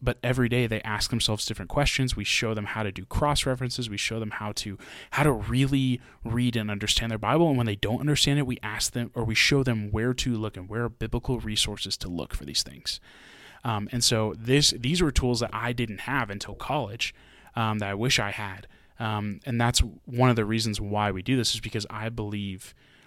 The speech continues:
that students can learn a lot more than we think they can. Many of them are in A P classes. Uh, many of them are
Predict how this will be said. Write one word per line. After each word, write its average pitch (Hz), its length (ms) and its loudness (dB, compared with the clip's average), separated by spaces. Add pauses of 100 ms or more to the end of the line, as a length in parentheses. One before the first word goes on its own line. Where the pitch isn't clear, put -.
(200)
that 101 200 0
students 117 360 2
can 104 260 -2
learn 104 180 -2
a 92 100 -4
lot 95 400 -6
more 95 460 -8 (400)
than 104 140 -2
we 95 100 -4
think 95 220 -8
they 92 100 -8
can. 78 280 -14 (520)
Many 123 220 6
of 117 140 4
them 113 280 0
are 104 240 0
in 95 300 -4
A 107 160 0
P - 200 -2
classes. 139 840 2 (320)
Uh, 107 280 0
many 117 240 2
of 110 120 0
them 107 240 0
are 98 480 -6